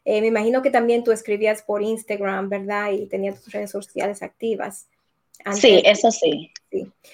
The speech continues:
Speaker 1: Y, este, bueno, ahí te llegó entonces el primer, el, el, el primer trabajo tuyo como influencer.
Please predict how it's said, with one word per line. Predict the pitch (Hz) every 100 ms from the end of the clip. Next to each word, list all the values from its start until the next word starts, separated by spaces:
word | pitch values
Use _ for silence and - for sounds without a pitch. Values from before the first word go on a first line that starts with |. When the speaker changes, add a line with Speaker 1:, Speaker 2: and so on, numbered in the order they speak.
| - -
Speaker 1:
Y, | 240 240 240 240 233 -
este, | 226 226 - 233 226 226 226 226 175 226
bueno, | 254 247
ahí | 233 226
te | 233
llegó | 269 254 254
entonces | 262 262 254 262 254 247 -
el | - 226 214 214 214
primer, | - 226 214 220 233 240 240 226 214 - - _ -
el, | - 208
el, | 214 202
el | 220 202
primer | 208 214 240
trabajo | 247 226 180 196 -
tuyo | - 180 - 202 -
como | 202 214
influencer. | 202 202 202 196 196 - 202